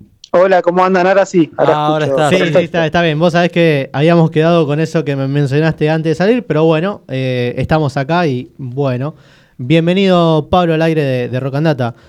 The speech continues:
Speaker 1: Buenas, buenas noches a todos y a la gente que está escuchando también.
Speaker 3: Hablamos, eh, justamente, Pablo, comenzamos este prólogo de, de la entrevista, eh, mencionando lo, lo bueno que haya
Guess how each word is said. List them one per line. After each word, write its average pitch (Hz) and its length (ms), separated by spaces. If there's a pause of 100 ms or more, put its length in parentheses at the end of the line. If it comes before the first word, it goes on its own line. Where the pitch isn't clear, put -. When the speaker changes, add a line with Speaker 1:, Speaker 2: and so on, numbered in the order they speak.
(2750)
Speaker 1:
Buenas, 156 340
buenas 151 240
noches 175 300
a 151 80
todos 196 420
y 139 200 (380)
a 139 100
la 143 120
gente 170 280
que 151 40
está 165 140
escuchando 156 420
también. 147 320 (600)
Speaker 3:
Hablamos, 208 760
eh, 143 500
justamente, 196 640
Pablo, 180 600
comenzamos 143 640
este 156 240
prólogo 151 560
de, 110 320
de 120 100
la 120 60
entrevista, 127 720 (380)
eh, 131 280
mencionando 196 800
lo, 160 540
lo 175 160
bueno 220 280
que 180 120
haya 160 400